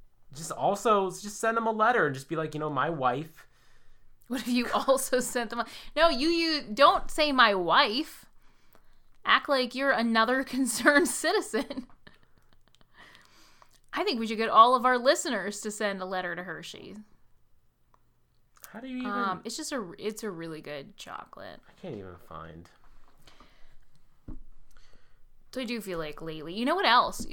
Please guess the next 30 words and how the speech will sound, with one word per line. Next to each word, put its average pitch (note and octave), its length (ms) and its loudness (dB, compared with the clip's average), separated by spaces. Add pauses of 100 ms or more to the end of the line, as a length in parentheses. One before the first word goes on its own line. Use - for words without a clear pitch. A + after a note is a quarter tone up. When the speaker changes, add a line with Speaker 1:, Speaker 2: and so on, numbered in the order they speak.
(120)
Speaker 2:
Actually, C#4+ 360 -2
this B3 180 -6
is C#4+ 140 -6
just G#3+ 160 -10
the G3 40 -2
last D#3+ 360 -6
two A3+ 160 -8
years. G#3 360 -10
You G3+ 100 -10
know A3+ 60 -6
what's G#3+ 140 -6
really F3+ 380 -8
bothered C4+ 440 -2
me? D#4 300 -8 (960)
Um, G#3 340 -2
and G3+ 180 -6
some G#3 240 -4
people G#3 300 -6
will G3 80 -4
be F#3+ 200 -6
okay F#3 300 -6
with A3 140 -10
this. D4 260 -6 (1200)
Used D4 380 -2
to D#4+ 60 -2
be F#3+ 420 -6 (320)
that F#3+ 400 -4
wherever F#3+ 400 -2
you G3+ 180 -6
went, F2+ 480 -10